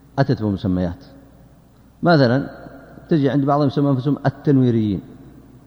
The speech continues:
يصلون ويصومون ويحجون. طيب ليش ما تسمي نفسك أهل السنة والجماعة؟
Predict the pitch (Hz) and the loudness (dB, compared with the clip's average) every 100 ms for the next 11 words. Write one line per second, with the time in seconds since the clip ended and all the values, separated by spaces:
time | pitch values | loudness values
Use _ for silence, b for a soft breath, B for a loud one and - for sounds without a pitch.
0 | - - - - - 139 208 196 156 104 | -20 -20 -20 -20 -10 -6 -2 0 0 0
1 | 101 131 120 95 92 104 107 104 - 160 | -2 -4 -2 -4 -6 -8 -8 -10 -10 -8
2 | 165 151 160 190 165 151 147 160 151 139 | -6 -6 -2 -2 0 -2 -2 -2 -2 -2
3 | 131 127 123 117 127 123 110 113 113 | -4 -4 -4 -4 -6 -6 -6 -8 -10